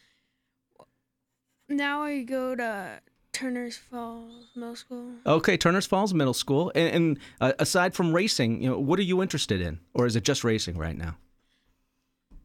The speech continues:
Speaker 1: Well, wrestling and
Speaker 2: Mm.
Speaker 1: just working on the cars.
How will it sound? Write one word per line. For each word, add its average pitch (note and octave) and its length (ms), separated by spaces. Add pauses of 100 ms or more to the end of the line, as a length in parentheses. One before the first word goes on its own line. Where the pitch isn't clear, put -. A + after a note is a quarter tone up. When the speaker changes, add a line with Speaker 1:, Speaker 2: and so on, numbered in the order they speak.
(300)
Speaker 1:
Well, B3+ 340
wrestling C4 1080 (100)
and A3+ 880 (4000)
Speaker 2:
Mm. D#3+ 360
Speaker 1:
just C#3+ 180
working A#3+ 320
on A#3 160
the A3+ 80
cars. A#3 400